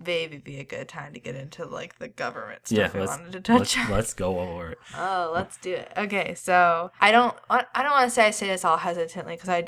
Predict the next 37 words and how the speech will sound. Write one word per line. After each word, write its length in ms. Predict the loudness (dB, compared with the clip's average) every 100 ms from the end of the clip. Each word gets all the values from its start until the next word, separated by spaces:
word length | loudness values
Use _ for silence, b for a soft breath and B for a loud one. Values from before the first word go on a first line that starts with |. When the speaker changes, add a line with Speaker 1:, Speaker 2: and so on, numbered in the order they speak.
| -2
Speaker 1:
I 140 | -2
don't, 500 | 0 -2 -2 -4 -4
but 140 | 2
I 100 | 2
know 280 | 2 0 0
that, 160 | 0 0
like, 220 | -2 -2
pol-, 380 | -10 -8 -8 -10 -8
politics 640 | -2 -2 -2 -4 -10 -10
is 80 | -10
a 80 | -8
sensitive 480 | -8 -10 -8 -8
subject, 500 | -6 -8 -4 -4 -4 -4
but, 300 | -4 -4 -8 B B B B 0
um, 720 | 2 4 2 -2 -10 -18 -20 _ _ _ _ _ _
we 160 | -10 -6
just 200 | -4 -4
kinda 240 | -4 -4 -2
don't 220 | -4 -4
care 240 | -6 -4 -4
at 100 | -6
this 140 | -8
point. 340 | -4 -4 -2
It's 160 | -6 2
not 140 | 6
Speaker 2:
Yeah, 60 | 6
Speaker 1:
like 80 | 6
Speaker 2:
it 120 | 0
Speaker 1:
we're 140 | -2 4
not 460 | 6 6 4 -10
talking 420 | 4 6 6 2
about 240 | 2 2 4
politics, 500 | 2 2 2 -4 -4
but 120 | -4
we're 100 | -2
talking 460 | 0 0 -2 -6 -8
about 400 | -4 -4 -4